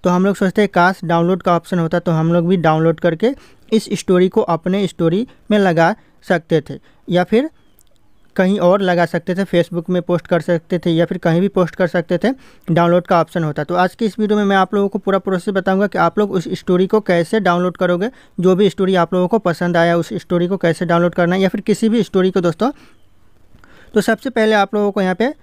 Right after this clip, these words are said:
जिस भी, अ, जिसका भी आप लोगों को स्टोरी डाउनलोड करना है, उनका प्रोफाइल ओपन करना पड़ेगा। दोस्तों, पहले यहाँ पे देख सकते हैं, मैंने इनका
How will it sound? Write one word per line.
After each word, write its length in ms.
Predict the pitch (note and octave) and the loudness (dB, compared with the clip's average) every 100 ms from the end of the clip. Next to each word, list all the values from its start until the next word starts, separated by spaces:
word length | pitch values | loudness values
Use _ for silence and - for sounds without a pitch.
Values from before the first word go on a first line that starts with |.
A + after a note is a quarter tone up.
| - _ - | -20 _ -4
जिस 220 | F#3 - | -2 0
भी, 180 | A3 B3+ | 0 0
अ, 220 | F#3+ F3 - _ _ _ - - - - | 0 -2 -4 _ _ _ -20 -20 -12 -4
जिसका 480 | F#3+ F#3+ - C4+ C4 | -2 -2 0 0 2
भी 220 | A3+ B3+ | 0 0
आप 260 | F#3 F3+ | 0 0
लोगों 180 | G#3+ G#3 | 0 0
को 240 | G3 G#3+ G#3+ | 0 0 0
स्टोरी 420 | F#3+ - G3 G3+ | -4 0 2 4
डाउनलोड 380 | G3 F3+ F3+ F3+ | 2 2 2 0
करना 240 | F#3 E3 D#3+ | 0 0 0
है, 80 | |
उनका 200 | E3+ F3+ | 0 0
प्रोफाइल 480 | G#3 F#3+ F3 F#3+ F#3+ | 0 0 0 0 2
ओपन 240 | F3 E3+ D#3+ | 0 0 -4
करना 280 | D3+ D3 | -4 -6
पड़ेगा। 280 | C#3+ C#3+ D3 | -6 -6 -4
दोस्तों, 280 | E3 E3+ C#4 | -4 0 -2
पहले 560 | - - - F3+ G3+ G#3 | -4 -14 -2 0 0 0
यहाँ 120 | G#3 | 0
पे 120 | A3 | 0
देख 180 | F#3+ F#3+ | -2 -2
सकते 260 | G3+ F#3+ | -2 0
हैं, 40 | G#3+ | 0
मैंने 260 | F#3 F#3 | 0 2
इनका 320 | F3+ F3 A3+ | 0 0 0